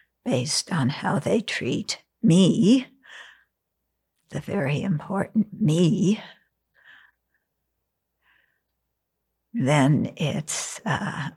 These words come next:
we can't really see who they are. We're just seeing them through the periscope of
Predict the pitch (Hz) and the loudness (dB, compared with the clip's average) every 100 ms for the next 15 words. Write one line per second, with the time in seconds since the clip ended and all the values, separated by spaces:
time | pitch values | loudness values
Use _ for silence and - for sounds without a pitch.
0 | 160 160 151 - 139 214 - - - _ | -10 -8 -8 -2 2 2 0 -8 -20 _
1 | _ _ _ _ _ _ 123 156 170 160 | _ _ _ _ _ _ -6 0 2 4
2 | 165 180 - - 180 170 160 156 156 143 | 4 2 2 2 2 2 2 -2 0 0
3 | - 175 - 196 165 - _ _ _ _ | 0 0 0 -4 -8 -16 _ _ _ _
4 | _ _ _ _ _ _ _ _ _ 143 | _ _ _ _ _ _ _ _ _ -2
5 | 135 139 - - 143 143 - - 139 196 | -2 -4 -8 -4 -2 0 -2 -2 -2 -2
6 | 127 127 - - - 147 135 135 143 - | -2 -4 -6 -10 -8 -4 -2 -4 -6 -12
7 | _ _ _ _ _ _ _ - 135 190 | _ _ _ _ _ _ _ -8 -4 -2
8 | 196 - - 151 147 - - - - 147 | -4 -8 -2 0 0 0 -2 -2 -6 -8
9 | - - 202 117 139 139 | -10 -10 -4 -4 -4 -10